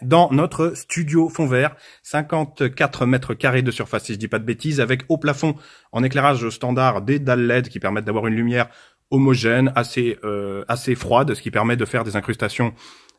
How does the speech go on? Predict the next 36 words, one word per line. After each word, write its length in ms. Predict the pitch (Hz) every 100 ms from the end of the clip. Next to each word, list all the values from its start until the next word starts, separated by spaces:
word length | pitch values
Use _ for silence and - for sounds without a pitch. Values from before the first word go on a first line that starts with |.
| _
on 80 | 110
va 120 | 113
dire, 240 | 123 127 - _ _ -
assez 220 | 131 151
rapidement, 500 | 135 139 135 139 143
assez 220 | 127 135
simplement 600 | 131 127 135 131 135 135 - _
pour 120 | - 120
les 80 |
personnes 360 | 117 123 143 143
qui 100 | 131
n'ont 140 | 117
pas 100 | 113
forcément 380 | 127 127 127 131
des 100 | 123
projets 400 | - 123 120 131 127
extrêmement 440 | 113 - 117 110
aboutis. 460 | 107 113 107 175 208 - -
Après, 220 | - - 117
si 100 | 117
on 60 |
veut 200 | 101 107
aller 180 | 101 107
chercher 380 | 113 110 127 123
un 80 | 110
petit 120 | 107
peu 80 | 104
plus 160 | 131
de 80 | 110
qualité, 380 | 107 107 117 147 117
on 80 |
va 80 | 107
avoir 180 | 107 113
la 60 | 107
possibilité 420 | 104 101 98 135
d'éclairer, 460 | 120 107 101 123